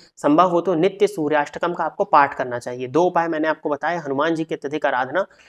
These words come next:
संभव हो तो मंगलवार के दिन और शनिवार के दिन हनुमान जी के मंदिर में जाकर के वहीं बैठ करके हनुमान चालीसा का पाठ करना, हनुमान जी की तीन परिक्रमा करना और नित्य घर में भी बैठ करके हनुमान चालीसा का पाठ करना आपके लिए अच्छा रहेगा। साथ ही साथ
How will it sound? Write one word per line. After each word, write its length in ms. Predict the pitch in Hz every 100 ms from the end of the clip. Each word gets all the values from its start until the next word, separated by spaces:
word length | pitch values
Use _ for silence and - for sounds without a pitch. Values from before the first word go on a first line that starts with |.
| _
संभव 300 | - 147 160
हो 100 | 170
तो 100 | 165
मंगलवार 440 | 175 139 143 151 160
के 120 | 160
दिन 180 | 170 190
और 200 | - 139
शनिवार 380 | 156 156 175 175
के 100 | 147
दिन 160 | 180
हनुमान 360 | 165 143 135 151
जी 100 | 147
के 100 | 147
मंदिर 280 | 139 139 147
में 100 | 139
जाकर 280 | 127 139
के 120 | - 156
वहीं 220 | 135 156
बैठ 180 | 139 -
करके 240 | 143 151
हनुमान 260 | 135 127 135
चालीसा 320 | 135 135 135
का 120 | 127
पाठ 260 | 160 214 -
करना, 320 | 160 170 175
हनुमान 300 | 143 131 139
जी 100 | 139
की 100 | 143
तीन 200 | 147 143
परिक्रमा 440 | 139 123 - - 180
करना 340 | 180 165 175 196 _ _ _ _ _ _ _ _ _ _ -
और 80 | 151
नित्य 340 | 156 196 196
घर 180 | 143 139
में 160 | 185 208
भी 80 | 175
बैठ 200 | 127 123
करके 260 | 143 147
हनुमान 280 | 139 131 139
चालीसा 320 | 139 135 139
का 100 | 139
पाठ 260 | 127 123 123
करना 260 | 135 131
आपके 220 | 120 - 135
लिए 100 | 185
अच्छा 340 | 147 - 131
रहेगा। 360 | 120 - 123 117 - _ _ _
साथ 260 | - 135 202
ही 60 |
साथ 420 | 202 196 220 240